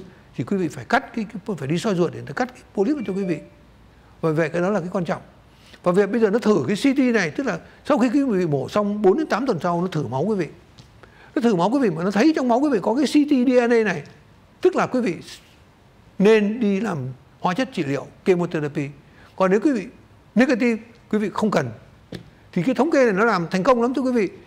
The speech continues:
Nếu mà quý vị C T negative thì quý vị không phải chữa, không phải truyền thuốc trợ sinh, thuốc, ờ, hóa chất trị liệu. Nếu positive, quý vị làm như thế thì quý vị có thể cứu bệnh nhân được là chín mươi hai phần trăm. Và quý vị có thể saving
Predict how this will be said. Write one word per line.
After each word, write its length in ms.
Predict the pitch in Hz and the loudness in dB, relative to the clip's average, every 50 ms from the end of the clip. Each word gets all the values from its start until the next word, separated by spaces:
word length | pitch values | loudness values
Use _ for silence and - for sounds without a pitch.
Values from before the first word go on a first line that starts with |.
| - - - | -16 -4 0
Nếu 120 | 220 226 320 | 2 2 4
mà 80 | 359 240 | 2 2
quý 80 | 254 302 | 0 0
vị 220 | 302 233 196 190 | 0 0 -2 -4
C 260 | 147 - - 302 277 294 | -4 0 2 2 4 4
T 20 | 269 262 254 262 | 2 2 2 2
negative 460 | 269 277 269 262 269 294 269 254 240 262 - - - - _ _ _ _ _ - | 2 4 4 2 2 2 2 2 0 -2 -8 -18 -20 -20 _ _ _ _ _ -6
thì 60 | 170 | -2
quý 140 | - 254 254 | 0 0 0
vị 100 | 262 180 | 0 0
không 200 | 165 220 247 202 | 0 -2 -2 -2
phải 100 | 131 110 | -4 -4
chữa, 220 | - 170 156 143 | -4 -2 -4 -2
không 160 | - 214 220 | -2 -2 -2
phải 80 | 196 156 | -2 -2
truyền 180 | - 185 175 143 160 151 147 151 151 147 139 - | 0 0 0 0 -2 -4 -4 -6 -6 -8 -6 -4
thuốc 140 | - 302 - | -4 -4 -4
trợ 100 | - 147 | -4 -4
sinh, 260 | 131 233 220 202 208 - - - - - - | -2 0 0 0 -2 -4 -8 -18 -20 -12 -4
thuốc, 220 | - 294 349 - - | -2 -2 -2 0 -2
ờ, 160 | 214 190 170 151 170 196 175 - | -2 -2 -2 -4 -8 -12 -8 -4
hóa 120 | 185 226 | -2 0
chất 140 | 208 285 302 - | 0 0 0 -2
trị 80 | 220 | -2
liệu. 200 | 165 160 151 147 - - - - - - - | 0 0 -2 -2 -4 -14 -20 -20 -18 -6 -2
Nếu 80 | 233 262 | 0 0
positive, 480 | - 294 254 240 240 233 240 233 214 226 | 2 2 2 2 2 2 0 -2 -2 -2
quý 100 | - 254 | -4 -4
vị 160 | 285 247 - - - - - - | -2 -4 -4 -8 -12 -12 -4 0
làm 200 | 190 180 180 170 | 0 2 2 2
như 60 | 180 | 0
thế 160 | 175 190 220 | 0 -2 -2
thì 100 | 220 208 | -2 -4
quý 140 | 123 196 220 | -4 -4 -2
vị 120 | 247 196 | -2 -2
có 120 | - 190 185 | -2 -4 -4
thể 60 | 180 131 | -4 -6
cứu 260 | - - 202 233 349 | -4 -2 0 0 0
bệnh 100 | 254 156 | 0 0
nhân 140 | 175 190 185 | 0 0 0
được 120 | 156 139 | 0 -2
là 80 | 139 131 | -4 -6
chín 200 | 127 - 202 247 | -6 -4 -4 -2
mươi 80 | 277 220 | -2 -2
hai 80 | 175 | -4
phần 100 | 151 147 | -4 -6
trăm. 180 | 131 180 170 160 - - - - - - - - - - | -4 -4 -4 -6 -8 -16 -20 -20 -20 -20 -20 -14 -6 -2
Và 100 | 196 175 | 0 0
quý 120 | 170 254 | 0 0
vị 100 | 262 220 | 0 0
có 120 | 175 247 254 | 0 0 -2
thể 280 | - 165 131 120 131 - - - - - | -2 -4 -6 -6 -10 -12 -18 -20 -16 -6
saving 640 | - - 269 269 262 262 247 262 254 240 233 226 | 0 2 4 4 6 4 4 4 2 2 0 -2